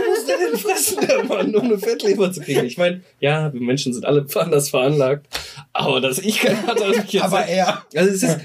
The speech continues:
Speaker 1: leicht verfettet, ist meine
Speaker 2: Ja.
Speaker 1: Leber. Ganz leicht. Das sind erste Anzeichen, dass es irgendwann mal eine Fettleber werden kann,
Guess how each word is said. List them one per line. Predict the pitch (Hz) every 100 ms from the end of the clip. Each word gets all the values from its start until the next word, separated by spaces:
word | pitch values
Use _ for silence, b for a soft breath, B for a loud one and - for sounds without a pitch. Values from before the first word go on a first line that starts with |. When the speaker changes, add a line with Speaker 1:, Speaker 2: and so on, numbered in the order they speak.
| - 139
Speaker 1:
leicht | 156 175 170 -
verfettet, | 127 104 95 -
ist | -
meine | 123
Speaker 2:
Ja. | 101
Speaker 1:
Leber. | 95 -
Ganz | 151 185 185
leicht. | - -
Das | 143
sind | 165
erste | - 185 185 -
Anzeichen, | 175 185 202 202 208 214 B
dass | - 143 147
es | -
irgendwann | 180 185 143 143
mal | 131
eine | 131
Fettleber | 127 143 131 120 110
werden | 139 170
kann, | 160 180